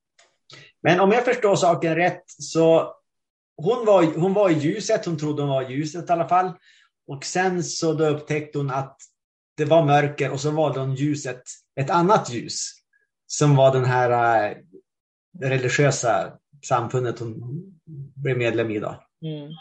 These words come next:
Speaker 1: Så att hon gick från ett ljus till ett annat ljus, men, men hon trodde det var mörker, det första ljuset då. Det är det hon säger nu.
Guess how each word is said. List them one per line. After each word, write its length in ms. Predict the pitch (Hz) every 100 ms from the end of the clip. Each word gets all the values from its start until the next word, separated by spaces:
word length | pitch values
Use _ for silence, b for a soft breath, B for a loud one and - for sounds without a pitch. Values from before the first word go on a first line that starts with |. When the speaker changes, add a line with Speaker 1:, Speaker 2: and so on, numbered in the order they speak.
| -
Speaker 1:
Så 140 | - 160
att 80 |
hon 140 | 170 160
gick 320 | 208 226 160
från 160 | 147 151
ett 300 | 202 202 156
ljus 260 | 156 143
till 120 | 139
ett 120 | 131 131
annat 420 | 139 180 175 -
ljus, 320 | 127 117 -
men, 120 | 131
men 580 | 127 - - 139 135 - b b _ _ _ _ _ - - -
hon 180 | 151
trodde 240 | 156 165 160
det 40 |
var 100 | 160
mörker, 340 | 165 170 135 123
det 80 |
första 240 | 120 120 123
ljuset 400 | 110 107 - -
då. 220 | - - _ _ 143 156 _ -
Det 60 |
är 40 | 131
det 120 | 135
hon 120 | 117
säger 300 | - 127 110
nu. 280 | 127 110